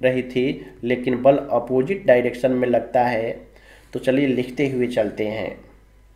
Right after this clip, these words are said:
यहाँ initial velocity हो गया ten meter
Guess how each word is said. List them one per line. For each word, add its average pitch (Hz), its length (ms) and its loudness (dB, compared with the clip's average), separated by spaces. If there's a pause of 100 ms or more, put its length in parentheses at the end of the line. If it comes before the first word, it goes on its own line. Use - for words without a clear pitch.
(760)
यहाँ 120 300 2
initial 123 480 0
velocity 123 500 -2
हो 127 180 -2
गया 120 260 2
ten 123 320 -2
meter 117 340 0